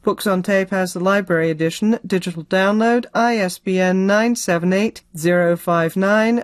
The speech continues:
three five zero six zero seven three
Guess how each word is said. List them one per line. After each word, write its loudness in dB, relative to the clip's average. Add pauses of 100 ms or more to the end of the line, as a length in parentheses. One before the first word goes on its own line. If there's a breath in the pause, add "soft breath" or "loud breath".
three 0
five 0
zero 0
six -8
zero 2
seven -2
three 0